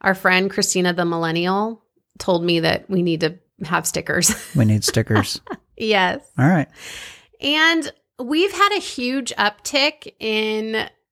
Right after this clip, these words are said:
Speaker 1: downloads. I don't know how people are finding us, to be honest. So if you've talked about us on a podcast or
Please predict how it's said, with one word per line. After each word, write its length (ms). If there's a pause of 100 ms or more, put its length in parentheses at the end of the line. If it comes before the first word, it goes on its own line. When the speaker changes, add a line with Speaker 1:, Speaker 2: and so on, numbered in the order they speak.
(120)
Speaker 1:
downloads. 920 (640)
I 200
don't 180
know 140
how 200
people 320
are 100
finding 460
us, 260
to 100
be 160
honest. 540
So 160
if 260
you've 540 (600)
talked 360
about 200
us 220
on 140
a 60
podcast 1040
or 460